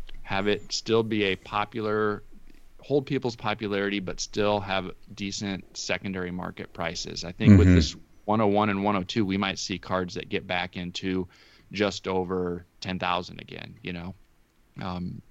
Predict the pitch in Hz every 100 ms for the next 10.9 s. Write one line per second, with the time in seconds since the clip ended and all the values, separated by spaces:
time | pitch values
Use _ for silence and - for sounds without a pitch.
0 | - - 98 - 104 98 95 - - -
1 | - - - - - - - - 107 131
2 | 127 120 120 104 - 113 104 101 101 98
3 | 90 90 98 90 85 90 87 85 - 90
4 | 90 87 - - - - - - - 101
5 | 92 95 95 90 95 101 95 - 101 95
6 | - - 98 104 98 92 101 131 - -
7 | - 104 90 90 92 101 98 85 92 107
8 | 110 110 110 110 110 104 104 104 101 104
9 | 90 - 101 90 - 90 - 139 139 147
10 | 143 - 101 101 98 87 110 120